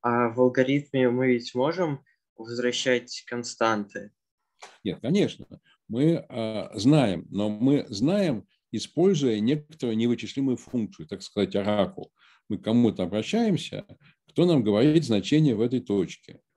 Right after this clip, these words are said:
Speaker 2: А, но он, э, поскольку мы можем к нему обратиться в бесконечном количестве точек, то или у нас есть какая-то, какой-то алгоритм, который во всех этих точках что-то вычисляет. Но тогда исходная функция была вычислима, и все в порядке.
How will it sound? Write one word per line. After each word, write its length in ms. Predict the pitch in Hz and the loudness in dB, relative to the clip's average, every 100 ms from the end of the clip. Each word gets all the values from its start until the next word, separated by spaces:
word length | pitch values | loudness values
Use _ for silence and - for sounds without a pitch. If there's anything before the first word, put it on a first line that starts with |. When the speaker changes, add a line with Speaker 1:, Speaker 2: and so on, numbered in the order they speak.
| _ _ _ _ _ | _ _ _ _ _
Speaker 2:
А, 440 | 87 82 80 - - | -10 -8 -8 -10 -2
но 680 | 104 104 98 92 87 85 - | 0 2 0 0 -2 -6 -6
он, 340 | 101 147 185 - | 0 2 2 -2
э, 180 | 113 - | -14 -6
поскольку 560 | 120 - - 180 156 110 | -4 -4 4 4 4 2
мы 240 | 113 110 _ | 2 0 _
можем 380 | 123 117 101 87 98 | 2 2 0 -6 -4
к 40 | |
нему 200 | 110 113 | -2 0
обратиться 520 | 98 104 110 107 - | -2 -4 -4 -8 -6
в 20 | 95 | -8
бесконечном 560 | - 143 214 - 127 | -4 4 4 4 0
количестве 440 | 104 104 92 - 107 | 2 0 -2 -4 -2
точек, 440 | 95 85 - - _ | -2 -4 -10 -20 _
то 240 | 90 80 _ - _ | -10 -10 _ -20 _
или 300 | 143 139 127 | 6 8 8
у 80 | 113 | 6
нас 260 | 107 98 | 2 0
есть 320 | 107 95 - - | -4 -4 -10 -8
какая-то, 720 | 101 104 104 101 95 87 - _ | -6 0 2 0 0 -6 -6 _
какой-то 300 | _ 107 98 | _ -2 2
алгоритм, 540 | 98 110 139 220 165 101 | 2 4 4 4 2 0
который 280 | 98 107 | -2 -2
во 120 | 95 95 | -2 -2
всех 200 | 107 95 | -2 -4
этих 300 | 90 87 - | -12 -14 -2
точках 300 | 156 160 - | -2 -2 -8
что-то 240 | 113 110 | -6 -4
вычисляет. 640 | 101 107 - 90 76 - - | -4 -6 -6 -8 -8 -8 -6
Но 80 | |
тогда 200 | 139 196 175 | -2 2 0
исходная 400 | - 165 143 92 | 2 0 2 -2
функция 400 | - 131 123 87 | -4 -6 -6 -2
была 140 | 95 | 0
вычислима, 440 | 95 95 - 156 127 | 0 -2 -2 0 0
и 40 | |
все 180 | - 113 | -4 -10
в 80 | - | -8
порядке. 420 | 104 82 _ _ | -10 -10 _ _